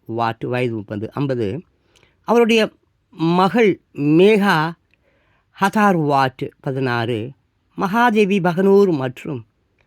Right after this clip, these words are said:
அருண் பகனூர் ஆகிய நாலு பேரும் பலியாகி இருப்பது தெரிய வந்துள்ளது. இவர்களுடன் சென்ற மேலும் ஒன்பது பேரின் கதி என்ன என்பது தெரியவில்லை.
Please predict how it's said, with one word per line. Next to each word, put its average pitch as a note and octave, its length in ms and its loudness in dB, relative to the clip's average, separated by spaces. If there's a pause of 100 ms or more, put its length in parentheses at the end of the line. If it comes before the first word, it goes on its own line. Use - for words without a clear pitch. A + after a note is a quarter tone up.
(140)
அருண் A3 380 4
பகனூர் E3+ 500 2
ஆகிய B2+ 340 -4 (520)
நாலு D#3+ 360 2
பேரும் D3 360 -2
பலியாகி C3 520 -4
இருப்பது B2 380 -6
தெரிய A2+ 300 -6
வந்துள்ளது. F#2+ 480 -12 (800)
இவர்களுடன் A#3 760 4
சென்ற E3+ 280 -2 (200)
மேலும் F#3 440 2
ஒன்பது E3+ 440 0
பேரின் D3+ 500 -2
கதி C3 320 0
என்ன B2 160 -4
என்பது G#2+ 420 -6
தெரியவில்லை. G2+ 560 -12